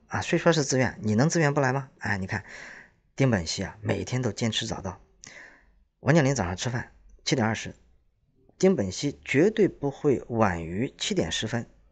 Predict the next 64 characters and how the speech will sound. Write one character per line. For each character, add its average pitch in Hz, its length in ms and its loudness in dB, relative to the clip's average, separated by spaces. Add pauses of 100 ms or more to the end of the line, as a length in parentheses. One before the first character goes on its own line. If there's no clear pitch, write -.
(120)
到 110 100 2
达 92 100 -2
餐 92 180 -6
厅， 90 240 -8
然 104 200 -2
后 120 100 2
啊， 92 120 -2 (400)
他 - 140 -4
在 120 80 2
餐 117 200 -2
厅 120 120 0
里 104 80 -2
面 76 240 -10
提 - 140 -4
前 120 100 4
十 117 120 -2
分 113 140 0
钟 110 180 -2 (420)
等 98 200 -4
着 120 100 2
老 110 140 2
王 76 220 -8 (340)
啊。 101 280 -2 (640)
这 107 180 2
个 90 480 0
后 - 160 -2
来 95 240 0 (240)
在 98 200 -2
国 107 180 -2
际 113 120 -2
传 101 180 -4
媒 104 120 -2
界， 104 220 -6 (180)
特 - 160 -4
别 107 120 -2
是 104 200 -4 (160)
外 139 180 0
媒 90 220 -4
进 107 160 -6
入 101 140 -2
中 117 200 -2
国 92 400 -6
这 - 120 -8
个 104 60 -6
圈 107 200 -4
子 107 60 -2
里 92 100 -6
面 80 240 -8 (260)
啊， 87 320 -12
排 - 120 -2
名 117 160 0
最 113 140 0
高、 98 280 -4 (120)
最 131 100 -2
牛 104 160 -2
叉 113 200 -2
的 110 180 -6
这 113 100 -10
个 90 220 -8
Jack 117 320 -4
高， 110 260 -6
高 127 160 -4
群 110 180 -4
耀， 120 200 -4